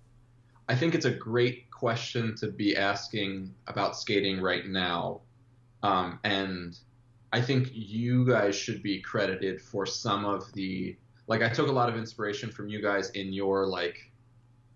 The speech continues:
uh, optimism about what a, an excellent time it is for skating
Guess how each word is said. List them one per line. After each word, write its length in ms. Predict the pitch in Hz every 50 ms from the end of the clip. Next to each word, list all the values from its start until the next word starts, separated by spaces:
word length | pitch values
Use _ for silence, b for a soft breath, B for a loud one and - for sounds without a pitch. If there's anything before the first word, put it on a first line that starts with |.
| - _ _ -
uh, 460 | 98 90 87 85 85 82 80 69 -
optimism 720 | 98 104 104 104 - - - 135 135 135 131 147 147 143 139
about 440 | 120 101 101 98 98 - - - 104
what 160 | 104 101 104
a, 520 | 101 98 98 95 95 95 95 95 92 95 - - - - -
an 140 | 107 101 -
excellent 500 | 104 104 - - - 107 107 104 107 123 - - _ _ _ _ -
time 380 | - - 98 95 98 101 107
it 120 | 113 107 110
is 180 | 110 110 -
for 100 | - 110 92
skating 540 | - - - 95 90 98 110 123 135 139